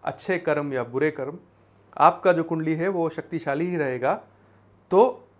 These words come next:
आप गलतफहमी में जी रहे हो। और इस गलतफहमी को दूर करने के लिए मैं लाया हूँ ये अनोखा वीडियो जिसका नाम है, "Are you damaging your own horoscope like Ravana?"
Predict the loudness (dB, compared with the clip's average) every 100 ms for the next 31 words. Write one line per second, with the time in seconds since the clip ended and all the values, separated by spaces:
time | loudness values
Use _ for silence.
0 | _ 2 2 4 2 2 0 -2 -2 -4
1 | -4 -2 -4 -4 -12 _ _ _ _ -4
2 | 4 6 4 0 -4 -2 2 4 4 2
3 | 0 0 -2 -2 0 0 0 0 -2 -4
4 | -2 -2 -2 -2 0 0 0 -2 -4 -10
5 | -18 _ _ _ _ _ _ -4 -2 0
6 | -2 -2 -2 0 -2 -4 -4 -16 _ _
7 | -18 -6 -2 -2 -4 -6 -10 -12 _ _
8 | _ _ _ _ -2 0 0 0 -2 -4
9 | -14 _ _ _ -4 0 0 0 -4 -4
10 | -2 -4 -4 -18 _ _ 2 2 2 2
11 | 0 0 -4 -4 -8 _ _ _ _ _
12 | _ 0 4 4 4 2 0